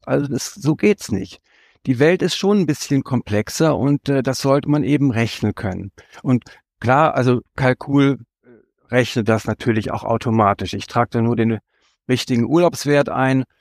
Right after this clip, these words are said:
und dann wird eben schon ein hinterlegter Faktor dann automatisch nach oben angepasst, um eben diese fehlenden Einsatztage zu kompensieren. Also da hast du schon mal ein ganz erstes, einfaches Beispiel, warum der gleiche Faktor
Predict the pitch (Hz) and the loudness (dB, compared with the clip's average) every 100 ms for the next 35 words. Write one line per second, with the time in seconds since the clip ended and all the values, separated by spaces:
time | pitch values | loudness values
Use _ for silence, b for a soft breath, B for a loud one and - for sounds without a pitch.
0 | b - 123 120 123 127 123 120 117 - | b -2 2 2 2 0 -2 0 -2 2
1 | 123 113 131 120 110 127 - 120 - 123 | 2 2 2 2 0 -2 0 -4 0 -4
2 | - 120 113 113 - 131 135 143 123 120 | 0 -2 0 -2 -2 -2 0 2 2 2
3 | 123 123 - 110 - 123 120 107 117 123 | 0 -4 -2 -4 -4 -6 -2 0 2 0
4 | - 123 120 - _ _ _ _ _ 127 | -2 -2 -2 -6 _ _ _ _ _ 0
5 | 127 120 123 117 117 120 - 117 120 117 | 2 2 2 2 2 0 0 0 2 2
6 | 113 101 b b b _ 113 131 131 123 | 0 -2 b b b _ 0 0 2 -2
7 | - 120 110 104 101 - - 107 110 101 | -4 0 0 -2 -10 -8 -4 -2 -2 -4
8 | - 85 73 _ _ _ _ 127 135 127 | -4 -8 -8 _ _ _ _ -2 0 -2
9 | _ - 127 180 - 165 175 160 147 143 | _ -4 0 0 -2 -4 0 2 2 0
10 | 131 151 160 - - _ _ 127 156 165 | 0 0 -2 -4 -20 _ _ -2 0 0
11 | - 151 - - 139 180 175 151 147 - | -4 -6 -6 -4 -2 0 -2 -2 -6 -2
12 | 123 135 139 - 151 143 131 135 147 143 | 0 2 0 0 2 2 0 0 0 0
13 | - 127 113 120 165 151 165 - 156 - | -2 -4 -2 0 0 -2 -6 0 -2 -2
14 | 160 156 147 | 0 2 0